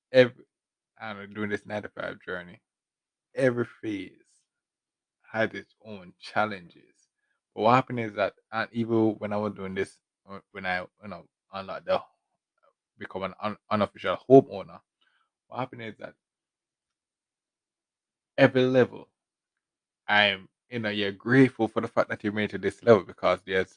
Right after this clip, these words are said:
a lot of new opportunities that came with it. But what happened is that when you reach that new level, you realize that there's more that you can do.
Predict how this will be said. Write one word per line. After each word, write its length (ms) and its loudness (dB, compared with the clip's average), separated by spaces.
a 40 -14
lot 200 -2
of 100 -10
new 200 -18
opportunities 560 -14
that 140 -20
came 160 -20
with 100 -20
it. 140 -20
But 140 -20
what 100 -10
happened 240 -8
is 100 -12
that 240 -8
when 160 -10
you 80 -4
reach 240 2
that 180 -4
new 200 -6
level, 380 2
you 160 8
realize 360 10
that 180 0
there's 480 2
more 520 -4
that 180 -4
you 140 -18
can 260 -12
do. 220 -12